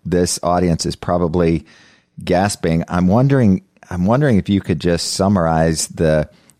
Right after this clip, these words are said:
uh, well, I, I wanna go back. Is E D S still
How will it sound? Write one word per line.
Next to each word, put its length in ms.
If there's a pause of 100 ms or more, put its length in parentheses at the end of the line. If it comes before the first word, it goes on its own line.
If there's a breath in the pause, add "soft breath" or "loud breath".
uh, 280
well, 280
I, 80
I 160
wanna 180
go 140
back. 460 (520 soft breath)
Is 280 (100)
E 180
D 240
S 540 (200)
still 880